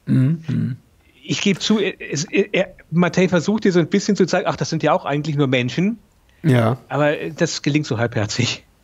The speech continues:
Speaker 1: Die obligatorische, äh, Szene für das zart beseitigtere Publikum. Mal
Speaker 2: Genau.
Speaker 1: ein bisschen was fürs Herz vielleicht. Tatsächlich glaube ich aber auch eher dem Anliegen geschuldet, wieder mal einfach fünf Minuten rauszuschlagen,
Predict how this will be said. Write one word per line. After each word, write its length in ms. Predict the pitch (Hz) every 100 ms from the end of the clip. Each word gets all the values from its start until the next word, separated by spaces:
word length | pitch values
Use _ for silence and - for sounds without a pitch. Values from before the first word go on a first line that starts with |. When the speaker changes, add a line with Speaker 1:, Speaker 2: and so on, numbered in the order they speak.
| _
Speaker 1:
Die 80 | 127
obligatorische, 1080 | 123 135 135 - 139 131 117 - 117 113 110 - - 95 82 104 113 104 95 - 147
äh, 40 | 127
Szene 440 | - - 147 139
für 500 | - - 120 117 110 - _ _ _ _ _ _ 160 - -
das 360 | 151 - -
zart 240 | - 135 127
beseitigtere 540 | 120 101 113 - 120
Publikum. 500 | 110 120 110 - 113
Mal 60 | 113 - _
Speaker 2:
Genau. 160 | - 131
Speaker 1:
ein 40 |
bisschen 200 | 113 104
was 140 | 131 -
fürs 180 | 110 -
Herz 300 | 107 104 -
vielleicht. 340 | 92 92 - - - - - - - 139
Tatsächlich 380 | 143 147 143 120
glaube 160 | 135 131
ich 60 |
aber 100 | 127
auch 120 | 120 131
eher 140 | 131
dem 120 | 127
Anliegen 640 | 120 123 120 117 120 117 - _ _ _ 175
geschuldet, 500 | 143 131 139 131 117
wieder 200 | 127 131
mal 240 | 117 113 117
einfach 240 | 107 110 - -
fünf 260 | 117 123 -
Minuten 340 | 120 127 135
rauszuschlagen, 840 | 120 110 - 120 - 110 110 113